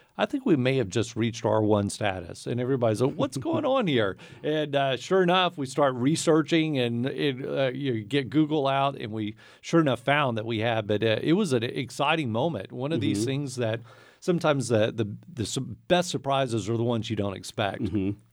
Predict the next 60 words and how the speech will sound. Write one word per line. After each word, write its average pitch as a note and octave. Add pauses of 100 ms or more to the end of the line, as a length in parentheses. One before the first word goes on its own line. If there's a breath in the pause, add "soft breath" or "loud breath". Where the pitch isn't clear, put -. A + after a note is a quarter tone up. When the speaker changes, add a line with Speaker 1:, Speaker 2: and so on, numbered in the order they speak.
(120)
Speaker 1:
And, A2+
uh, G#2
it C#3
was C#3
just A2+
one A#2
of G#2+
those G#2
moments. G#2+
Of A2
course, C#3+ (320 loud breath)
President A#2+
Livingstone A2+
will G2+
never A2
let G#2+
me G#2+
live G2+
down G2+
that F#2+
I F#2+
was F#2
not G2
listening G#2
or F#2+
participating G2
in F2+
the F#2
meeting. F#2 (260 loud breath)
But D3
Speaker 2:
<laughs> C3
Speaker 1:
hey, F3+
if B2+
I C#3+
hadn't, D#3
we A#2+
may C3+
have C3+
not C#3+
have C3+
known, F3+
Derek. F#2
Speaker 2:
That's B2+
true. G#3
It C#3+
might C#3
never D3
have D#3+
found F3
out, D3+
right? D3+
No. C#3+
Speaker 1:
You're F3
right. F#3
Speaker 2:
But, D#3
well, G3+
you F3
know, D#3+
Carnegie, E3+
what, A#2